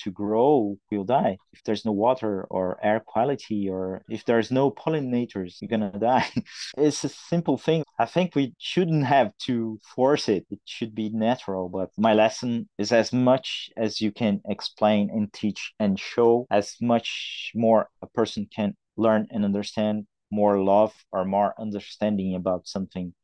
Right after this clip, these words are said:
uh, this person will have. So it's not a matter of loving nature. It's nat-, nature is part of us. It's just, you don't have to live in a forest or live in a farm like I do, but you need to understand that the farm, the forest are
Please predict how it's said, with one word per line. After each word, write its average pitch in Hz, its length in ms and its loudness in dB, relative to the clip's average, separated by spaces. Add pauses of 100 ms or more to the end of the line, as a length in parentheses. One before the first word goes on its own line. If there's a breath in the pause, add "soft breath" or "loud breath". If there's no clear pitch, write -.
uh, 113 160 -14
this 104 220 -2
person 95 520 -2 (100)
will 98 180 -2
have. 92 260 0 (220)
So - 200 -8
it's 98 120 -2
not 127 180 6
a 123 40 6
matter 113 340 4
of 104 180 0
loving 107 580 2
nature. 92 440 -4 (100)
It's - 520 -8
nat-, 110 320 -2
nature 107 360 -2
is 95 240 -4
part 101 200 4
of 92 120 -2
us. 110 360 -2 (180)
It's - 280 -20
just, - 200 -12
you 101 140 0
don't 101 180 2
have 127 180 2
to 101 200 -6 (380 soft breath)
live 143 260 6
in 135 100 4
a 127 40 4
forest 131 520 2
or 104 160 2
live 113 140 0
in 113 80 -2
a 101 60 -2
farm 120 360 0
like 95 160 -6
I 95 60 -8
do, 131 280 -4
but 92 240 -6
you 107 120 -2
need 127 260 -2
to 139 120 -6
understand 110 460 0
that 92 100 -4
the 95 160 0 (140)
farm, 110 400 4
the 95 60 -8
forest 117 720 2
are 104 140 -2